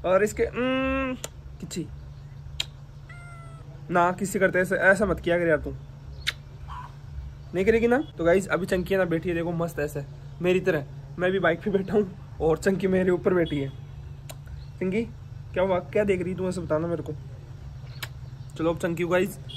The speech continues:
सुला देते हैं। ये अब खाना वाना इसका दूध दूध हो चुका है, अब ये सोएगी और बस इसके मजे। कल आया तब देखा ना आपने, last video में देखा ना कितनी मस्त सो रही थी, ऐसे सोती है ये daily। चंकी अब छोड़ दूँ तेरे को? तो guys, मैं मिलता हूँ आपसे नहा धो के, और फिर चलना पड़ेगा हमारे को आज भी नरेना,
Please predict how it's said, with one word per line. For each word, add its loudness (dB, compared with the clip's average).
सुला 4
देते 2
हैं। -4
ये 4
अब 6
खाना 4
वाना 4
इसका 2
दूध 2
दूध 2
हो 0
चुका 4
है, 2
अब 2
ये 4
सोएगी 0
और 0
बस 2
इसके -2
मजे। 4
कल 8
आया 10
तब 2
देखा 4
ना 8
आपने, 6
last 6
video 2
में 0
देखा 4
ना 2
कितनी 0
मस्त 0
सो 2
रही 6
थी, -4
ऐसे 0
सोती 2
है -4
ये 4
daily। 2
चंकी 4
अब 8
छोड़ 4
दूँ -4
तेरे 6
को? -2
तो 0
guys, 6
मैं 0
मिलता 4
हूँ 8
आपसे 0
नहा 6
धो 2
के, 2
और 0
फिर 0
चलना 4
पड़ेगा 4
हमारे 4
को 0
आज 4
भी -4
नरेना, 2